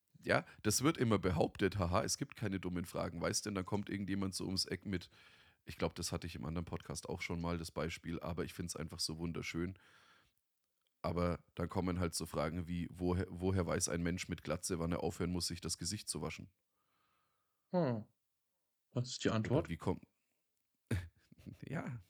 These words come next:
Speaker 2: Also ich hab ihn jetzt mal,
Speaker 1: Erfahrung,
Speaker 2: ich
Speaker 1: Erfahrungswerte?
Speaker 2: ich würde ihn jetzt mal fragen: Ein Jäger steht im Wald, ein Baum fällt auf ihn. Wie groß sind seine Schuhe?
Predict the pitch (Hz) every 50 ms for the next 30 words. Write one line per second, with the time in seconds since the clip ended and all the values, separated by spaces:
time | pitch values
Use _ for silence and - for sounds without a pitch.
0 | _ _ _ _ _ _ _ _ _ _ _ _ _ _ _ _ - - - 131
1 | 131 156 151 - 165 170 175 170 170 160 - 87 165 160 87 95 101 117 120 117
2 | - - _ - - - 131 - - - _ 101 101 92 - 104 87 95 98 113
3 | 120 117 - 92 101 107 117 120 - 123 123 127 139 - _ _ _ _ _ _
4 | _ _ _ _ _ _ _ _ _ _ _ _ _ _ _ _ _ _ _ _
5 | _ _ - - - - - - 143 143 156 160 151 151 - - 135 123 131 -
6 | 120 110 127 147 175 151 127 131 127 120 117 151 156 - - 143 156 156 156 139
7 | 107 107 107 104 - 110 113 - 104 107 117 123 - 120 107 - 76 64 - -
8 | - - 101 104 104 123 143 - - 139 151 147 - 156 151 147 - 131 113 117
9 | 131 131 127 - - 71 -